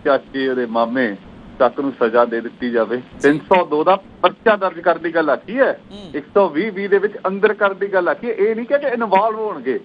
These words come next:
Speaker 2: ਜੀ।
Speaker 1: ਇਹ ਤਾਂ ਉਹਨੂੰ ਸੇਕ ਲੱਗੂਗਾ।
Speaker 2: ਹੂੰ।
Speaker 1: ਹੁਣ ਗੱਲ ਹੈ ਕਿ ਕਤਲ ਕੋਈ ਵੀ ਕਰੇ ਜੀ, ਮੰਨ ਲਿਆ ਦੋਸ਼ੀ ਹੈ, ਦੋਸ਼ੀ ਟੰਗ ਦੇਣਾ ਚਾਹੀਦਾ, ਮੈਂ ਤਾਂ ਬਿਲਕੁਲ ਨਾਲ ਆ ਇਸ ਚੀਜ਼ ਦੇ
Speaker 2: ਜੀ।
Speaker 1: ਵਿੱਚ।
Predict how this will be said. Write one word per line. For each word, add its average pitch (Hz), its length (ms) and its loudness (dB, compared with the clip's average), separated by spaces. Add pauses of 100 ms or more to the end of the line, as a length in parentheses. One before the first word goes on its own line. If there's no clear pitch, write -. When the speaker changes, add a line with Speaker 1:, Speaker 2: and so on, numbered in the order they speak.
(160)
Speaker 2:
ਜੀ। 151 260 -14
Speaker 1:
ਇਹ 196 60 0
ਤਾਂ 202 280 0
ਉਹਨੂੰ 240 340 -4
ਸੇਕ 208 200 2
ਲੱਗੂਗਾ। 156 540 -2 (200)
Speaker 2:
ਹੂੰ। 190 240 -16
Speaker 1:
ਹੁਣ 151 100 -8
ਗੱਲ 135 300 0
ਹੈ 175 60 0
ਕਿ 190 120 -8 (140)
ਕਤਲ 196 300 2
ਕੋਈ 190 260 0
ਵੀ 190 120 -6
ਕਰੇ 127 280 -2
ਜੀ, 104 180 -18 (100)
ਮੰਨ 160 200 0
ਲਿਆ 113 360 0
ਦੋਸ਼ੀ 151 420 -4
ਹੈ, 95 100 -8 (320)
ਦੋਸ਼ੀ 135 360 -2
ਟੰਗ 160 420 -2
ਦੇਣਾ 139 280 -2
ਚਾਹੀਦਾ, 120 340 0
ਮੈਂ 120 260 2
ਤਾਂ 131 140 0
ਬਿਲਕੁਲ 135 520 -4 (260)
ਨਾਲ 107 280 4
ਆ 95 120 -4
ਇਸ 95 80 -8 (120)
ਚੀਜ਼ 101 160 -10
ਦੇ 92 60 -6
Speaker 2:
ਜੀ। 87 120 -8
Speaker 1:
ਵਿੱਚ। 80 120 -16